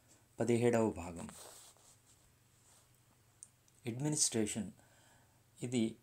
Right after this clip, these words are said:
బాగా తలపండిన వారికి కూడా ఒక బ్రహ్మ పదార్థము. కరవమంటే కప్పకు కోపం, విడవమంటే పాముకు కోపం. ఒక్కొక్క సందర్భంలో ఏమి చేయాలో ఎవరికీ అర్థం కాదు.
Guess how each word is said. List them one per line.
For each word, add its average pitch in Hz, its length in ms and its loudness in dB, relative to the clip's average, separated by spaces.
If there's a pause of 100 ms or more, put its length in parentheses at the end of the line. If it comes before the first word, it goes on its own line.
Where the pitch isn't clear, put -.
(120)
బాగా 117 420 2
తలపండిన 131 600 -2
వారికి 107 440 -2
కూడా 113 360 -2
ఒక 113 200 -4
బ్రహ్మ 107 360 -2
పదార్థము. 95 600 -4 (840)
కరవమంటే 123 600 -2
కప్పకు - 460 -10
కోపం, 135 460 -4 (320)
విడవమంటే 117 600 0
పాముకు 120 480 -2
కోపం. 92 400 -6 (800)
ఒక్కొక్క 143 340 -6
సందర్భంలో 117 720 0
ఏమి 110 360 2
చేయాలో 113 480 0 (120)
ఎవరికీ 120 380 -2
అర్థం 107 300 -2
కాదు. 101 320 -6